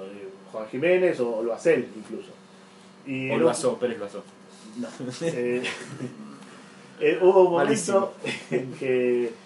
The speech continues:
Speaker 1: de repente empezó a hacer, a vender más y a funcionar mejor un tipo que dibujaba casi con palotes, que era un dibujito súper simple, que solo se permitía en el humor gráfico tipo Charlie Hebdo, y que ahora el tipo estaba haciendo álbumes de aventuras larguísimas, dibujadas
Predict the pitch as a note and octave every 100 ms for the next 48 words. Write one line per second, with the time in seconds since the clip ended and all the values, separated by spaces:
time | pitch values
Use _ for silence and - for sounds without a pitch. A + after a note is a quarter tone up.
0 | - - - - - - - - - -
1 | D3 E3 G#3+ F#3+ D#3+ D3+ F#3+ F#3+ E3 -
2 | D#3 C#3 C3 C3+ D3+ F3+ F3+ D#3+ B2 C#3
3 | C3+ A#2+ D3 C#3+ F3+ F#3 F3 A3 A#3+ F3+
4 | D3 F3+ E3+ C#3 C3+ B2+ F3 D#3 D3+ C#3
5 | C3 A#2+ B2+ E3+ F3+ - G#2+ F#2+ - C#3+
6 | C#3+ C3 C3+ D3 D#3 - F#3 F#3 E3+ G3
7 | G3+ F3+ F#3 F#3+ F#3+ - - - - -
8 | C#3+ D3+ F#3+ G3+ E3 C#3+ C#3 D3 F3 D3
9 | C3+ C#3 D3+ D#3 F3+ D#3 C#3 B2+ C3 B2+
10 | C#3+ C3+ F3 F3+ C3 A#2 G#2+ C3+ D#3 D3+
11 | - C3+ E3+ D#3+ C3+ C#3 C3+ D3+ E3+ E3
12 | D#3 - - - C3+ B2+ B2+ D3 D#3 C#3
13 | C#3 F#3 F3+ F3 F3+ D#3 B2 A#2+ D#3 E3
14 | E3 E3